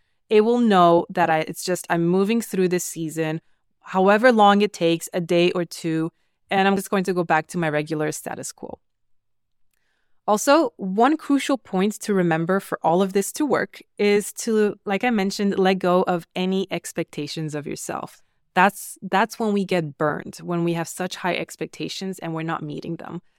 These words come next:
It's going to take longer to recover if that's the case. If you plan <laughs> to bring out a whole dictionary to impress someone, no matter how much you try to go through these six steps, you will still need to remember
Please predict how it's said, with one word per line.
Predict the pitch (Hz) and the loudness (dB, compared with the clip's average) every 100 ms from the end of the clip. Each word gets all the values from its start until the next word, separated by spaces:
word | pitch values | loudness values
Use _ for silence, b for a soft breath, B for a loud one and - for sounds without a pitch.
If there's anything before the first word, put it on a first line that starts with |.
| _ _ | _ _
It's | 202 180 | -10 -8
going | - 190 185 | -4 -4 -4
to | 196 | -6
take | 185 175 | -6 -2
longer | 175 165 160 165 190 | 0 0 -2 -2 -4
to | 190 190 | -4 -6
recover | 160 - - 143 175 190 | -6 -8 -8 -4 -2 -2
if | 170 - | -6 -8
that's | 160 - | -10 -10
the | - | -16
case. | - - - - - _ _ _ - | -16 -16 -14 -16 -16 _ _ _ -4
If | 233 - | -2 0
you | 381 | 0
plan | - - 220 220 196 196 233 190 _ _ _ | 0 -2 2 4 4 4 2 -2 _ _ _
<laughs> | _ _ _ | _ _ _
to | - 233 | -2 2
bring | 214 247 233 | 4 6 6
out | 220 | 6
a | 185 | 4
whole | - - 226 254 | 0 0 2 2
dictionary | 202 208 - - 190 165 165 | 4 2 2 0 2 4 4
to | 180 - 202 | 0 -4 0
impress | 220 247 - 170 185 | 0 0 -2 -2 -2
someone, | - 175 160 - - - | -4 -6 -4 -8 -8 -8
no | 202 214 269 | 2 6 8
matter | 311 302 294 | 6 6 6
how | 262 | 6
much | 233 302 - | 6 4 0
you | |
try | 226 - 175 180 202 247 | -4 0 4 6 6 2
to | - | -2
go | 190 196 | 0 0
through | 202 196 196 | 0 -2 -2
these | 190 185 | -2 -4
six | - 190 - | -2 -4 -4
steps, | - - 156 240 - - - _ - | -6 -2 0 0 -4 -16 -18 _ -6
you | 196 185 208 247 320 | -2 2 2 4 4
will | 330 320 | 4 2
still | - 247 247 | 0 2 4
need | 226 226 | 4 0
to | 233 | 0
remember | 214 185 175 185 208 240 | 2 4 2 2 2 0